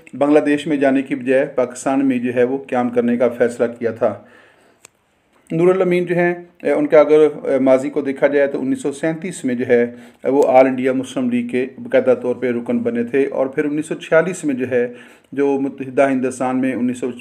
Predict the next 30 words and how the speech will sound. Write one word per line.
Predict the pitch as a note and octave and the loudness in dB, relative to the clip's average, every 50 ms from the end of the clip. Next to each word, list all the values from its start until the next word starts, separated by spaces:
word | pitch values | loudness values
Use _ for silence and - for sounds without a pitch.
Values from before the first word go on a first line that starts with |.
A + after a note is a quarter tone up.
| - - | -8 -6
पैंतालीस | B2+ B2 A#2+ B2+ B2 B2 B2+ B2+ A#2+ B2+ | -4 -2 0 2 0 2 0 -2 -4 -6
और | B2+ - | -8 -8
छियालीस | - - B2+ A#2 A#2+ B2 A#2+ A#2+ - | -4 -2 -2 0 0 -2 -6 -8 -8
में | B2+ B2 | -6 -4
जो | B2+ | -2
इंतखाबात | B2 A#2+ A#2+ A2+ - B2+ A#2 C3+ C3+ C#3 C3+ C3 | -2 -2 -4 -4 -6 -4 2 4 4 4 4 0
हुए | B2 A#2 A#2 A2+ A2+ | -6 -6 -6 -8 -6
थे, | - C3 B2+ B2+ C3 - - - - _ _ _ - | -6 -6 -6 -6 -6 -12 -20 -20 -20 _ _ _ -10
उसमें | C#3+ - - E3+ E3 D#3+ | -10 -8 -6 -4 -4 -4
वो | D#3+ E3+ E3 | -2 -4 -4
बंगाल | - C#3 C3+ C3 B2 C3+ C3+ D3 D#3 D3+ | -2 -2 -2 0 4 6 6 6 4 2
की | - - D#3 D#3 D#3 D#3 D#3 - _ _ _ _ _ | -4 -6 -6 -6 -6 -8 -12 -18 _ _ _ _ _
जो | - B2 C#3 C#3 C#3 | -10 -6 -6 -6 -4
कानून | - D3 D3 D3+ D#3+ D#3 | -4 -2 -2 -2 -2 -4
साज | - - D3+ D3 D3 D3 - | -2 2 2 4 2 2 -4
असम्बली | D3+ - - - E3 D#3+ E3 F3+ E3+ | -10 -10 -8 -10 -10 -6 -6 -6 -6
थी, | E3+ D#3 C3+ C3 | -4 -4 -4 -4
जो | C#3 C#3 | -2 -2
लेजिस्लेटिव | C3+ C3 C3 C3 D3 D3 - D#3 D#3 E3 D#3+ F3 D#3 - | 0 0 0 0 -2 -10 -8 -6 -6 -4 -4 -4 -4 -4
काउंसिल | C#3 C3+ B2+ - - C3 A#2+ | -4 -6 -6 -4 -6 -8 -8
थी, | - C3 C3 B2 B2 B2 - - - _ _ - | -8 -6 -6 -6 -6 -8 -14 -20 -20 _ _ -8
उसके | D#3+ D#3 - - D3+ | -8 -6 -4 -4 -2
वो | D3 D3 | 0 0
रुकन | C3+ C3 A#2+ C#3+ C3+ B2+ | 0 -2 -2 -2 -2 0
बनने | A#2+ B2 B2 C3 C3 | 2 0 0 2 0
में | C3 C3 B2+ | 0 -2 -4
कामयाब | - B2+ A#2+ A#2+ A#2+ A#2 A#2+ B2 A#2 A#2+ | -4 -4 -2 -2 0 0 0 0 0 -2
हो | A2 A2 | -6 -2
गए | A#2+ A#2 A#2 | -2 -4 -4
थे। | - A#2 A2 G#2 | -4 -8 -8 -8